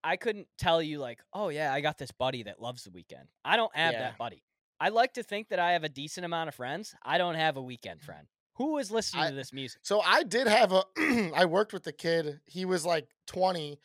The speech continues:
Speaker 2: when I was working at the school. He was, uh, like, uh, one of the summer helpers. He was, like, twenty, turning twenty-one, obsessed with The Weeknd. So I think it's a little bit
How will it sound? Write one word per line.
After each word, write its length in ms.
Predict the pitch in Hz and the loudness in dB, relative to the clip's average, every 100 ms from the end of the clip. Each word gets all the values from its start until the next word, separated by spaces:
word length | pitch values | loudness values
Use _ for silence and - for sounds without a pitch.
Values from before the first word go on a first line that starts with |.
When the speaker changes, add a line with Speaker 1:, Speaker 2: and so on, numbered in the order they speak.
| _ _ | _ _
Speaker 2:
when 100 | - 160 | -2 2
I 60 | |
was 100 | 170 | 2
working 240 | 156 170 165 | 2 0 -2
at 60 | - | -4
the 80 | |
school. 420 | 131 - 180 185 208 | -8 -4 2 4 4
He 160 | 185 | 0
was, 220 | 170 151 | -4 -2
uh, 360 | 151 139 123 113 | 0 0 -2 -6
like, 180 | 127 135 - - | -8 -10 -14 -10
uh, 80 | 143 | -10
one 200 | 143 151 | -6 -4
of 60 | 151 | -4
the 60 | |
summer 260 | 131 156 156 | -2 -2 -2
helpers. 460 | 147 165 190 196 185 | 0 0 -2 -8 -6
He 60 | |
was, 60 | 156 | -6
like, 160 | 147 | -8
twenty, 280 | - 156 160 | -6 -6 -6
turning 260 | 151 156 151 | -4 -6 -6
twenty-one, 520 | 160 151 139 147 175 - - _ _ - | -6 -6 -4 -4 -4 -10 -20 _ _ 2
obsessed 680 | 175 147 - - 180 165 - | 4 4 0 -2 2 2 0
with 100 | 151 | -12
The 100 | 131 | -12
Weeknd. 380 | 127 123 117 120 | -12 -12 -14 -6
So 100 | 151 | -6
I 60 | |
think 260 | 151 214 220 | -4 -8 -8
it's 140 | - | -2
a 60 | 240 | 0
little 520 | 190 175 208 226 233 | 0 4 6 8 6
bit 400 | 185 202 196 185 | 4 2 2 0